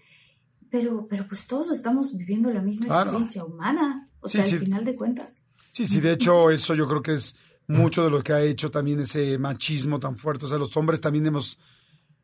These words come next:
Speaker 2: hemos recibido, lamentablemente, pues esta castración, eh, como dice Elsa, de muchas maneras, ¿no? Y, y nos han enseñado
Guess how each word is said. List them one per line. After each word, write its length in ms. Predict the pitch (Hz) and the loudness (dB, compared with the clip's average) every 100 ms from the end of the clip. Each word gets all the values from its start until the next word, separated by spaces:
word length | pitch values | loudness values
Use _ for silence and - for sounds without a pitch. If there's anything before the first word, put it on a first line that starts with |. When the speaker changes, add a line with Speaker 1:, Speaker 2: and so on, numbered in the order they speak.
| - | -2
Speaker 2:
hemos 260 | 156 160 160 | 0 2 2
recibido, 880 | 160 - 143 156 156 156 147 156 - - | 2 0 0 2 4 4 4 0 -4 -8
lamentablemente, 640 | 147 139 139 139 147 135 | -4 -2 -2 0 0 0
pues 120 | 127 | -2
esta 220 | 143 170 160 | -2 -2 0
castración, 800 | 156 - 147 - 151 151 147 - _ _ _ - | 0 0 0 2 2 2 0 -6 _ _ _ -6
eh, 280 | 135 135 120 | -4 -4 -4
como 180 | 139 139 | -4 -2
dice 280 | 135 147 147 | 0 2 2
Elsa, 180 | 131 156 | 2 0
de 100 | 143 | 0
muchas 340 | 143 131 131 | -2 -2 -4
maneras, 500 | 143 143 151 147 120 | -2 -2 0 -2 -4
¿no? 180 | 139 151 | -4 -2
Y, 220 | 135 131 _ _ _ - | -2 -6 _ _ _ -8
y 180 | 135 | -4
nos 180 | 131 131 | -2 0
han 100 | 156 | 0
enseñado 760 | 160 139 147 147 151 147 160 | 2 0 0 0 2 2 0